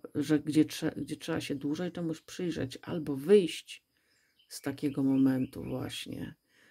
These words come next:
w którym zbyt długo już ktoś się czemuś przygląda, może też, y, zwrócić uwagę na coś z innej strony, z innej perspektywy, y, oświecić kogoś. No, sowy.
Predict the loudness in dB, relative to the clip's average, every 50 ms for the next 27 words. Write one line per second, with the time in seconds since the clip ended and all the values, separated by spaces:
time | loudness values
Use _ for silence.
0 | _ _ _ -20 -20 -2 2 4 6 8 8 8 6 6 4 4 4 4 4 4
1 | 4 2 4 4 4 4 4 2 2 0 -4 -10 -14 -10 -8 -8 -8 -6 -6 -6
2 | -6 -4 -4 -2 -2 -2 -2 -4 -6 -8 -8 -6 -4 -2 0 0 0 0 0 -2
3 | -4 -4 -4 -6 -8 -10 _ _ -20 -20 -20 -20 -18 -6 2 6 6 8 8 6
4 | 4 2 0 -2 -2 -2 -4 -4 -2 -2 0 0 0 -2 -2 -4 -4 -6 -8 -6
5 | -4 0 0 2 2 0 0 -2 -4 -2 -2 0 0 0 -2 -4 -4 -4 -4 -2
6 | -2 -2 -2 0 0 0 0 -2 -2 -4 -4 -4 -4 -2 -2 -4 -4 -2 0 0
7 | 2 2 0 -2 -4 -4 -4 -2 -2 0 0 0 0 2 2 2 2 0 -2 -4
8 | -6 -8 -8 -10 -12 -14 -10 -6 -4 -4 -2 -2 -2 -4 -4 -6 -10 _ _ -20
9 | -20 -20 -20 -20 -20 -20 -20 _ _ _ -2 0 0 2 2 0 -2 0 0 -2
10 | -2 -2 -6 -12 -10 -10 -10 -10 -10 -10 -10 -12 -14 -14 _ _ _ _ _ _
11 | _ _ _ _ _ _ _ _ _ _ _ _ _ _ _ _ _ _ _ _
12 | -2 0 0 2 2 2 2 0 0 -2 -2 -4 -2 -2 -2 0 2 2 4 2
13 | 2 0